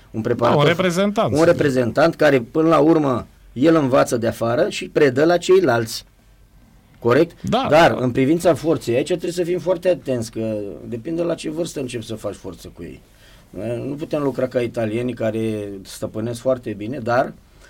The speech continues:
Speaker 1: uh, de ce n-am, de ce n-am, uh, angajat un, uh, preparator fizic spaniol sau italian?
Speaker 2: Păi de ce? Unul român ce are, dacă e bine pregătit?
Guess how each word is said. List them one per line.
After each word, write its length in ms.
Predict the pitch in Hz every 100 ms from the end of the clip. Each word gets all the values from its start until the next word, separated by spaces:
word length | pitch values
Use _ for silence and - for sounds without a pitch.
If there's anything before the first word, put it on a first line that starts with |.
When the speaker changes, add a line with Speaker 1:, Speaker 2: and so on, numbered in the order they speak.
| - -
Speaker 1:
uh, 120 | - 117 113 113 113 110 107
de 120 | 120
ce 140 | 127
n-am, 380 | 147 151 147 123 120
de 80 |
ce 140 | 123 139
n-am, 220 | 139 139
uh, 560 | 135 127 123 120 117 113
angajat 420 | 113 110 110 127
un, 200 | 131 123
uh, 260 | 117 117 113
preparator 480 | 110 101 107 101 113
fizic 280 | 120 113
spaniol 440 | 113 - 101 107 131
sau 380 | - 117 107 107
italian? 440 | 107 104 107 175 - _ _ _ _ _ _ _ - _
Speaker 2:
Păi 140 | - -
de 80 | 277
ce? 140 | -
Unul 180 | 131 135
român 240 | 143 147
ce 120 | 151
are, 220 | 101 92 - _ _
dacă 220 | 117 123
e 20 |
bine 200 | 117 107
pregătit? 380 | 107 104 98